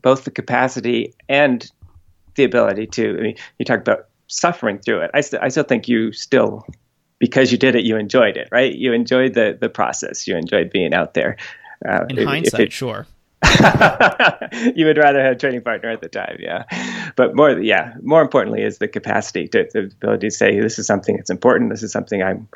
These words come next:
Speaker 1: going to do," and, and out and do it. You don't need somebody else in order to, to be out there.
Speaker 2: I think it's always interesting to have, you know, to use training partners as a strategic tool. So if you're going to,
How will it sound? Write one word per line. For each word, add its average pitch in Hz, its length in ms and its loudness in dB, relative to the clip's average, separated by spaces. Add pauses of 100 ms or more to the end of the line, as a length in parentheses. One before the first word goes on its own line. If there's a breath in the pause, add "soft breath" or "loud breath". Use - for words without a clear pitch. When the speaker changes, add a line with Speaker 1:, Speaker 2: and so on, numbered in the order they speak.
(200 loud breath)
Speaker 1:
going 110 200 2
to 104 60 -4
do," 131 260 6
and, 110 240 0 (100)
and 104 320 -4 (500)
out 95 60 -2
and 113 100 6
do 127 100 8
it. 92 80 6
You 104 80 2
don't 107 160 2
need 120 200 6
somebody 101 400 -2
else - 340 -8 (240)
in 98 160 -12
order 95 200 -6
to, 95 260 -6 (500 loud breath)
to 98 80 -2
be 98 140 2
out 107 200 2
there. 92 320 -4 (220)
Speaker 2:
I 131 100 -4
think 175 120 -2
it's 160 120 -6
always 127 240 -2
interesting 120 600 -6
to 113 360 -6
have, 113 640 -6 (100)
you 127 120 -8
know, 113 120 -6
to 139 120 -8
use 147 340 -4
training 127 360 -6
partners 104 720 -8
as 117 320 -6
a 107 120 -8
strategic - 720 -10
tool. 101 460 -8
So 110 240 -10
if 117 120 -12
you're 127 140 -6
going 117 320 -8
to, 110 380 -8